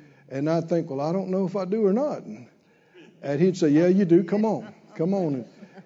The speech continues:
because he knew the Spirit, he had, you know, at that time, fifty years of experience in the things of God, and, and I'm green. And, uh, so I would,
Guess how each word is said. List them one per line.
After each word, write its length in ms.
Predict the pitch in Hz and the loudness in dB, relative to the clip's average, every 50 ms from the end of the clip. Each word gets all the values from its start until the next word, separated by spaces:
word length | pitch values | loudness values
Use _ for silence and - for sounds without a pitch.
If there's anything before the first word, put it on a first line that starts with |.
| _ - | _ -2
because 340 | - 196 190 240 254 226 175 | 0 0 4 6 4 4 4
he 180 | - 240 277 247 | 2 2 4 4
knew 200 | 220 226 240 220 | 6 6 4 4
the 100 | 185 190 | 4 2
Spirit, 300 | 180 185 - 262 214 175 | 0 0 -2 0 2 4
he 140 | 226 262 208 | 4 4 4
had, 440 | 165 214 208 196 190 156 139 - - - - _ - _ _ _ _ _ _ - | 4 4 4 4 2 2 -2 -10 -14 -20 -20 _ -20 _ _ _ _ _ _ 0
you 120 | 190 190 | 0 2
know, 240 | 190 170 156 151 143 - - - | 4 4 2 2 0 -6 -10 -10
at 120 | 165 160 | -2 0
that 200 | 190 214 214 - | 0 0 0 0
time, 200 | 175 160 139 131 | -4 -2 -2 -2
fifty 360 | - - 165 147 151 - 127 | 0 0 0 0 0 -2 -4
years 280 | 120 139 156 151 123 113 | 2 2 2 2 2 -2
of 80 | 104 | -8
experience 640 | 104 104 - - 196 240 262 202 147 - - - - _ _ - 151 143 - - - - - - - | -12 -12 -10 -2 -2 0 0 0 -4 -8 -12 -20 -20 _ _ -20 -20 -20 -20 -20 -20 -20 -20 -8 -4
in 160 | 160 151 151 | -2 0 0
the 80 | 143 131 | 0 0
things 320 | 143 175 170 156 131 120 | 0 0 0 0 0 -4
of 100 | 123 135 | -4 -2
God, 340 | 175 240 254 214 196 202 180 | -2 0 0 0 0 0 -2
and, 120 | 147 139 | -2 -4
and 220 | - 139 139 135 139 | -4 -6 -6 -4 -4
I'm 320 | 160 190 202 190 156 123 | -2 -2 -2 -2 -2 -2
green. 600 | 120 160 208 247 226 160 127 120 139 185 208 202 - - _ _ _ _ _ 160 160 156 151 147 143 _ _ _ _ _ _ _ _ _ _ _ _ - | 0 0 2 2 2 0 0 -4 -6 -8 -10 -12 -14 -18 _ _ _ _ _ -20 -20 -20 _ _ _ _ _ _ _ _ _ _ _ _ _ _ _ -4
And, 340 | 175 185 190 190 190 190 185 | 0 2 4 4 4 6 6
uh, 220 | 196 196 190 180 160 - - - - _ _ _ _ _ _ _ _ _ _ _ - | 6 6 4 2 0 -6 -12 -20 -20 _ _ _ _ _ _ _ _ _ _ _ -6
so 160 | - 208 196 | 0 2 4
I 80 | 190 | 6
would, 600 | 175 165 165 196 294 320 302 247 254 285 247 240 | 6 4 4 4 4 6 6 6 4 4 0 -8